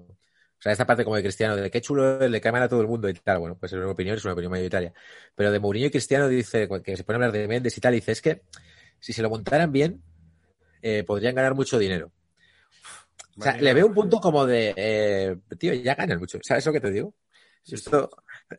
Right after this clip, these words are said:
Speaker 1: esto contaba Tom Cruise, que se lo hizo Stanley Kubrick, cuando estaban haciendo Ice White Sat, dos mil uno, Tom Cruise había hecho ya,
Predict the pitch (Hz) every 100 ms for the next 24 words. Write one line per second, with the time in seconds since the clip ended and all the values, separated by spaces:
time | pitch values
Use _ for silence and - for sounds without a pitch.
0 | _ - - - 143 117 135 139 131 131
1 | 139 - 113 113 110 113 135 127 110 101
2 | 95 95 104 113 120 107 113 95 - 107
3 | 95 107 110 117 113 - 107 98 113 -
4 | _ _ _ _ - 92 101 101 113 107
5 | - - 92 98 98 95 95 98 95 92